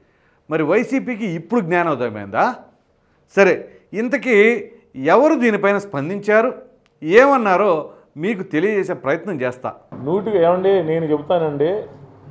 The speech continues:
Speaker 2: దాడి చేసినటువంటి తరువాత అప్పుడు ముఖ్యమంత్రి మా నాయకుడు, మా పార్టీ అధ్యక్షుడు జగన్మోహన్ రెడ్డి గారు దాడి చేసినటువంటి వాటి వాళ్ళని మందలించేటటువంటి మాట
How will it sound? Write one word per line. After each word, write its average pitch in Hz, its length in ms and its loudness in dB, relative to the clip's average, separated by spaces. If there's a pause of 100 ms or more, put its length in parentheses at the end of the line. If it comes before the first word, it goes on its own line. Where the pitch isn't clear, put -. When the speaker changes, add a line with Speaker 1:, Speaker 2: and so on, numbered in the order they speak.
(440)
Speaker 2:
దాడి 151 300 6
చేసినటువంటి 180 680 -2
తరువాత 160 460 2 (2000)
అప్పుడు 147 280 -2
ముఖ్యమంత్రి 160 880 -4 (140)
మా 131 200 -2
నాయకుడు, 147 600 -4 (100)
మా 127 120 -2
పార్టీ 135 340 2
అధ్యక్షుడు 139 340 -6
జగన్మోహన్ 131 520 -6
రెడ్డి 120 200 -8
గారు 127 600 -6 (600)
దాడి 151 280 4
చేసినటువంటి 165 420 -2
వాటి 135 300 -2
వాళ్ళని 135 680 -4 (280)
మందలించేటటువంటి 135 840 -4
మాట 120 300 -6